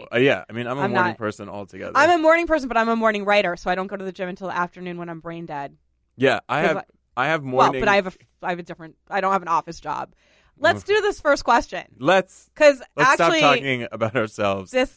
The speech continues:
Speaker 2: and
Speaker 1: well,
Speaker 2: help some
Speaker 1: we're
Speaker 2: people.
Speaker 1: fascinating people is the thing.
Speaker 2: <laughs>
Speaker 1: Um, okay, so here's our first question from Kristen.
Speaker 2: Mm.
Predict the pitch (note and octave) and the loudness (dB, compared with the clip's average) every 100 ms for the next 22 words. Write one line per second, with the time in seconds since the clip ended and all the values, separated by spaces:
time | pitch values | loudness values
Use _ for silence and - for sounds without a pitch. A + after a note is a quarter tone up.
0 | - - F4+ F#4 F4+ E4 F#4+ - F#4+ G4 | -18 -6 0 0 0 -2 -4 -2 -2 -2
1 | F#4+ A#3 F#3 F3 G3 F#3+ D#3+ D#3 D#3+ - | -2 -8 -10 -10 -12 -12 -10 -12 -14 -16
2 | D#3 D3+ D#3 - - - - A3+ G#3+ G#3 | -14 -12 -14 -14 -16 -16 -2 4 4 4
3 | G3 F#3 F#3 F#3 - _ - D#4+ F#3 - | 2 0 -4 -10 -20 _ 0 0 0 -4
4 | C4 D4 F4+ G4 F#4 E4 - B3 - A#3+ | -6 0 0 0 -2 -4 -2 -2 -2 -4
5 | A#3 A3+ A3 G#3 G3+ _ G#3 G#3+ - - | -6 -4 -2 -2 -4 _ -6 -6 -8 -16
6 | D#3+ D#3 - - | -14 -12 -12 -12